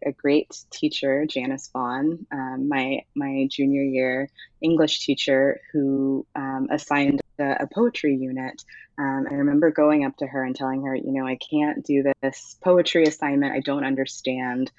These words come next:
what this poet is saying." And she said, um, very simply,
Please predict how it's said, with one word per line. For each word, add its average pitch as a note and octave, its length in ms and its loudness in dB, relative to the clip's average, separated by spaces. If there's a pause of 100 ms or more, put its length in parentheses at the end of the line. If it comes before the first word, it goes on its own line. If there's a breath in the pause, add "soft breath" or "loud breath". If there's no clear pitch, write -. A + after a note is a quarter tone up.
(220 loud breath)
what C#3 200 -4
this B2+ 220 0
poet - 400 0
is C3 140 -6
saying." D3 640 2 (280 soft breath)
And C#3 140 -4
she C#3 180 0
said, C3+ 540 2 (260)
um, C3+ 260 -4
very D#3 280 2
simply, C3+ 800 0